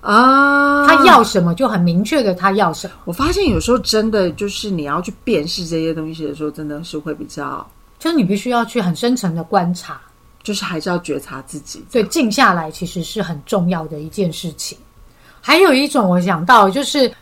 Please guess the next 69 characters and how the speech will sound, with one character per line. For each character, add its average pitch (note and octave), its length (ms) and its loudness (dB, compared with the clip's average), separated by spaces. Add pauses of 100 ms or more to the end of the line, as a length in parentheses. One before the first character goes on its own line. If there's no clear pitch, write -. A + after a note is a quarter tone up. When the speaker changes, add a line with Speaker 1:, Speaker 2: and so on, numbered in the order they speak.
Speaker 2:
P D#4 140 4
U D#4+ 220 4
A D4+ 340 2 (140)
比 G#3+ 160 -4
较 D4 160 2 (120)
多 B3+ 240 2
的 A3+ 140 -2
一 G3 100 0
个 G3+ 120 -2
方 A3+ 200 2
式， A3+ 200 -4
就 A3+ 120 2
是 A3 280 -4
让 A#3+ 260 4
你 F3 140 2
跟 G#3+ 180 0
你 G3+ 100 -2
的 E3 120 -6
亲 G3 260 0
友 E3+ 220 0
隔 D3+ 220 -10
离。 D3+ 120 -12 (360)
你 A#3 120 2
有 B3 140 4
太 C#4+ 180 0
多 E4+ 160 6
人 B3+ 100 4
可 B3 140 2
以 B3 60 6
问 C4 200 6
的 G#3+ 120 2
时 A#3+ 120 0
候， B3+ 80 4
你 F#3 160 2
就 C4+ 160 4
不 - 120 0
会 A3 100 4
被 A3 140 2
P F#3+ 180 -2
U G3+ 160 6
A F#3 100 4
到 F3+ 240 0
了 D3+ 100 -10
嘛。 C#3+ 120 -18 (380)
Speaker 1:
啊， A3 460 4
Speaker 2:
所 B3 120 6
以 D#4+ 60 6
他 C#4 180 6
就 D#4+ 100 2
要 C#4+ 120 8
先 C4+ 200 4
把 F#3+ 200 2
你 G3 160 2
隔 F#3 200 4
离 F3+ 180 2
掉， G3 200 2
Speaker 1:
啊， D3+ 100 -10
啊。 - 0 - (200)
Speaker 2:
然 A#3 120 4
后 D#4 140 6
让 C#4+ 240 6
你 F3+ 220 0
整 F#3 240 4
个 F3+ 240 4
相 C#4 280 0
信 C4 200 0
他 G#3 200 2
讲 D#3 320 -4
的 D3 120 -16